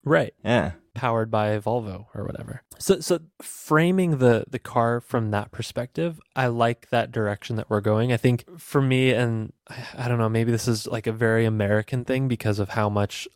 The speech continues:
Speaker 1: land there is in America. Cars are, like, this metaphor of freedom and self-expression and identity. And I've never really
Speaker 2: Yep.
Speaker 1: bought into that. Like, I don't feel like my car represents me. It doesn't represent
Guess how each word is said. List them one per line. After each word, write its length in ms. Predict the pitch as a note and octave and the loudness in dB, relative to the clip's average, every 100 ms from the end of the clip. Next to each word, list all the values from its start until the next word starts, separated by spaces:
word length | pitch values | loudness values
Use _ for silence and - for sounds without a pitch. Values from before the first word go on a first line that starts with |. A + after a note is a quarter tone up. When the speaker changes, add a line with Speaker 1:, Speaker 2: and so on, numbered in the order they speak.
| - | -6
Speaker 1:
land 320 | G#2 G2 G2+ | 0 2 2
there 180 | G#2+ A2 | 4 4
is 100 | A2 | 2
in 60 | |
America. 400 | G#2 G2 G2+ D3+ | -4 -6 -10 -10
Cars 480 | C#3 - A3 A#2+ C#3 | -10 -2 2 2 2
are, 160 | B2+ A#2 | 2 2
like, 200 | G2+ G2+ - | 2 -4 -8
this 360 | G#2 G#2 - - - - - _ _ - | -8 -6 -10 -12 -20 -20 -20 _ _ -4
metaphor 720 | B2 A#2 A2+ A2 - A2+ G#2+ | 0 2 2 0 2 2 2
of 240 | G#2 G2+ - - | 0 -4 -14 -20
freedom 720 | - - A#2+ A2+ A2+ G#2+ G2 | -18 -6 2 4 4 4 2
and 360 | G2 G2 G2 - _ _ | -2 -2 -4 -12 _ _
self-expression 1200 | - - A2+ A#2+ A#2+ - - - G#2+ G#2 B2 G#2 | -10 -2 0 2 0 -2 -6 0 0 0 -6 -6
and 140 | G2+ | -4
identity. 540 | F#2+ G2+ G2 G#2 G2 G2 | -4 -2 -2 -2 -4 -6
And 120 | G2 | -4
I've 220 | G2+ G#2 | -4 -4
never 340 | A2 A2 A#2+ | -2 2 2
really 240 | A#2 A2+ G#2+ | 4 4 4
Speaker 2:
Yep. 220 | G2+ - _ | 2 -2 _
Speaker 1:
bought 240 | A#2+ A2 | 0 0
into 280 | G#2+ A#2 - | 0 -6 -6
that. 300 | D3 E3 G3 - | -4 -2 -4 -6
Like, 180 | B2 A2+ | -6 -2
I 80 | A2+ | 2
don't 340 | A2+ G#2 G#2 _ | 4 4 0 _
feel 220 | A#2+ A2+ | 0 4
like 220 | G#2+ G#2 | 4 2
my 140 | A2 G2+ | -2 -2
car 300 | - A2 A2 | -2 0 0
represents 560 | G#2+ A2+ G#2+ G#2 - | 0 0 0 -2 -2
me. 160 | G#2+ G#2 | 0 0
It 100 | A#2+ | 2
doesn't 300 | G#2+ G#2 - | 2 0 -2
represent 500 | G2+ - G#2 G2+ | -4 2 2 2